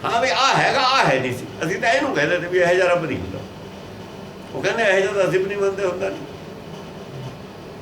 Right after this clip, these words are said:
ਇਹ ਝੂਠਿਆਂ ਦੇ ਰੱਬ ਨੇ ਬਣਾਏ, ਤਰ੍ਹਾਂ ਤਰ੍ਹਾਂ ਦੇ ਰੱਬ ਨੇ, ਤਰ੍ਹਾਂ ਤਰ੍ਹਾਂ ਦੇ ਧਰਮ ਨੇ, ਤਰ੍ਹਾਂ ਤਰ੍ਹਾਂ ਦੇ ਤੀਰਥ ਨੇ, ਭਾਂਤ ਭਾਂਤ ਦੇ,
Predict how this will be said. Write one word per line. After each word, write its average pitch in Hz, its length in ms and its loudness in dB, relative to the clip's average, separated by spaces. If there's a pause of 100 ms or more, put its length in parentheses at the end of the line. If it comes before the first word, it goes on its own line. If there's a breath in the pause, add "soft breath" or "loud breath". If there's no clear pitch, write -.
(1400)
ਇਹ 190 100 -2
ਝੂਠਿਆਂ 165 400 0
ਦੇ 165 80 4
ਰੱਬ 151 200 2
ਨੇ 143 120 -2
ਬਣਾਏ, 110 360 -4 (480)
ਤਰ੍ਹਾਂ 196 260 4
ਤਰ੍ਹਾਂ 175 260 4
ਦੇ 170 100 2
ਰੱਬ 139 200 0
ਨੇ, 90 120 -4 (260)
ਤਰ੍ਹਾਂ 202 300 2
ਤਰ੍ਹਾਂ 190 200 4
ਦੇ 185 120 2
ਧਰਮ 175 280 -2
ਨੇ, 101 140 -6 (1300)
ਤਰ੍ਹਾਂ 202 280 2
ਤਰ੍ਹਾਂ 208 240 4
ਦੇ 202 120 2
ਤੀਰਥ 151 360 -2
ਨੇ, 87 140 -8 (680)
ਭਾਂਤ 180 280 0
ਭਾਂਤ 147 240 -2
ਦੇ, 95 100 -8